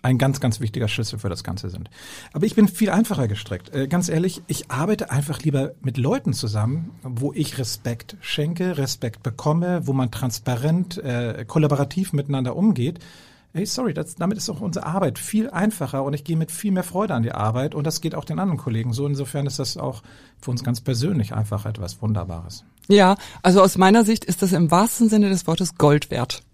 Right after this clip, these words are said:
Speaker 1: Ja, da stimme ich Ihnen hundertprozentig zu.
Speaker 2: Und jetzt auf Ihrem, ähm, so breiten Erfahrungshintergrund, was sind, ist denn so das Wichtigste, was aus Ihrer Sicht wirklich gute Führung ausmacht?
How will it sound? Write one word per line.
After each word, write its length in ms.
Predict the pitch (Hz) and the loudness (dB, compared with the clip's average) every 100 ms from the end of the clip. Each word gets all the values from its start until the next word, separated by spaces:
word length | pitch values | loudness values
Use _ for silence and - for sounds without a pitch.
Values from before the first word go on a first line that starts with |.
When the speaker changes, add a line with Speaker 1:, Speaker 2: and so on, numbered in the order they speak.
| _ | _
Speaker 1:
Ja, 160 | 107 107 107 - - | -4 -4 -6 -20 -8
da 320 | 117 117 110 | -4 -2 -2
stimme 320 | - 110 123 | -6 -4 -4
ich 80 | 117 | -2
Ihnen 120 | 120 | 0
hundertprozentig 560 | 139 117 117 117 110 - | 0 0 -2 -2 -2 -6
zu. 180 | 107 101 - - - - | -10 -10 -12 -16 -14 -6
Speaker 2:
Und 240 | 175 196 185 | 6 6 8
jetzt 260 | 202 - | 4 6
auf 240 | 190 180 - | 6 6 6
Ihrem, 380 | 214 233 214 - | 8 8 6 6
ähm, 520 | 180 180 180 180 170 | 6 6 6 6 4
so 520 | 135 147 156 208 214 220 | 2 2 6 8 8 4
breiten 380 | - 170 190 | 4 2 4
Erfahrungshintergrund, 880 | 185 - 175 185 - 156 160 156 151 - - - - - | 2 2 2 2 2 2 4 4 2 -2 -16 -14 -14 0
was 180 | 170 175 | 4 6
sind, 180 | 233 208 | 6 4
ist 280 | - 185 | 4 2
denn 160 | 180 190 | 4 4
so 160 | 180 196 | 4 4
das 340 | 190 - 143 | 4 2 0
Wichtigste, 480 | 214 - 185 - 160 | 0 2 0 0 2
was 180 | 165 - | 2 2
aus 200 | 170 - | 0 2
Ihrer 300 | 170 - 185 | 0 4 4
Sicht 280 | 175 - | 2 0
wirklich 240 | 165 170 - | -2 -2 -2
gute 220 | 170 170 | -2 -2
Führung 440 | - 151 147 147 | 0 0 2 0
ausmacht? 680 | 127 127 - 139 131 - - | 0 -2 0 -2 -2 -6 -16